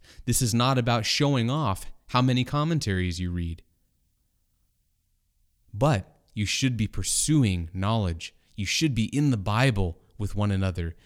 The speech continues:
You should be learning together. So all the resources in themselves are not bad, but we have to be praying that God protect us from our pride that would seek to put knowledge on the throne and dethrone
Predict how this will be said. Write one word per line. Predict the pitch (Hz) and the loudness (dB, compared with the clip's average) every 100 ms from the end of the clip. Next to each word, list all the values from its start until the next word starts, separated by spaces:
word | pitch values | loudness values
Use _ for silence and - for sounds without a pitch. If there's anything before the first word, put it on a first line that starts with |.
| _ | _
You | 113 | -6
should | - 123 | -2 -2
be | 120 | -2
learning | 110 107 139 151 101 87 - - | -2 0 4 4 4 0 -4 -10
together. | - 98 104 87 80 - _ _ _ _ _ _ _ _ _ _ _ | -6 0 0 0 -4 -8 _ _ _ _ _ _ _ _ _ _ _
So | - - | -14 -4
all | 127 160 | 2 4
the | 135 | 4
resources | 120 160 - 120 101 - 95 - - _ _ _ _ _ _ _ _ _ _ _ _ _ _ _ _ | 4 2 2 0 0 0 -2 -4 -8 _ _ _ _ _ _ _ _ _ _ _ _ _ _ _ _
in | 170 | 4
themselves | 170 135 151 135 107 | 6 6 4 2 2
are | |
not | 107 95 | 0 0
bad, | 98 92 80 - _ _ _ _ _ _ | -2 -2 -4 -10 _ _ _ _ _ _
but | 101 104 | -2 0
we | 101 | 2
have | 131 123 | 2 2
to | 113 | 0
be | 98 | 0
praying | - 120 120 110 92 | 2 4 4 4 2
that | 90 | -2
God | 101 95 | -2 -2
protect | 98 - 123 - | -4 -2 -4 -2
us | 98 | -6
from | - 101 | -4 -2
our | 92 | -2
pride | - 104 98 87 85 - _ - | -2 -2 0 0 -4 -10 _ -6
that | 104 | -2
would | 98 - | 0 2
seek | - 110 - | 4 2 0
to | - | -6
put | - 120 95 | 4 4 4
knowledge | 98 104 117 120 101 87 - | 0 2 2 2 0 -2 -2
on | 104 101 | 0 0
the | 92 | -2
throne | - 98 87 85 85 - | -2 -2 0 -4 -8 -8
and | - 98 85 | -2 -2 0
dethrone | 120 113 - 101 90 85 | 0 0 0 0 0 -2